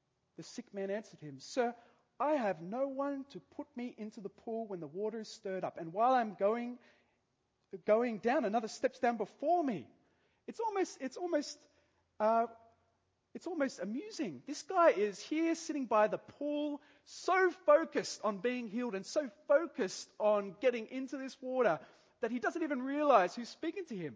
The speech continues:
In fact, he's got absolutely no idea who's speaking to him. And there's a couple of reasons for this, I think. Part of the reason is, is that this guy in the story is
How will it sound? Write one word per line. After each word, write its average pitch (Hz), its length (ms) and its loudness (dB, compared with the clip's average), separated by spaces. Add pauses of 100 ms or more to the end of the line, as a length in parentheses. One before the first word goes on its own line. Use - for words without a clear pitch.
(540)
In 254 140 -4
fact, 262 340 0
he's 269 180 2
got 277 160 2 (100)
absolutely 277 640 0
no 285 380 2
idea 196 420 2
who's 160 220 -8
speaking 131 380 -12
to 113 100 -18
him. 104 140 -16 (640)
And 208 80 -8
there's 262 120 -6
a 294 60 -8
couple 359 260 -4
of 214 120 -6
reasons 247 360 -4
for - 120 -18
this, 165 180 -8
I 156 100 -2
think. 196 220 -12
Part 302 140 0
of 262 80 -6
the 233 40 -4
reason 240 440 -8
is, 247 480 -10 (420)
is 196 300 0
that 170 180 -4
this 277 140 -10
guy 226 240 2
in 214 60 -4
the 208 60 -10
story 180 380 -2
is 151 160 -10